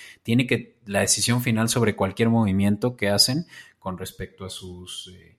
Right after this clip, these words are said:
movimiento tanto financiero, que si, eh,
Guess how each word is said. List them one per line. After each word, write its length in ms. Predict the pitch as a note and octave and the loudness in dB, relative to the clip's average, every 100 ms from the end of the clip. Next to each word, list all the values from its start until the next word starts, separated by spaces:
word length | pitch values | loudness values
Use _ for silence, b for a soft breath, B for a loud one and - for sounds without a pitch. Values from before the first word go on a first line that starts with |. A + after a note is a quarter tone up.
| _ - | _ -6
movimiento 500 | G2+ G#2 A#2 B2 - | -2 2 4 2 2
tanto 320 | A2 F#2+ G2 | 2 2 -2
financiero, 800 | F#2 F#2 F2+ - A#2 C#3+ E3 - | -4 -6 -6 -6 -4 -2 -4 -6
que 100 | G2+ | -10
si, 600 | - F#2 F2+ F2 F2 E2+ | -10 -12 -14 -14 -18 -20
eh, 420 | E2+ E2+ E2 F2+ | -20 -20 -20 -20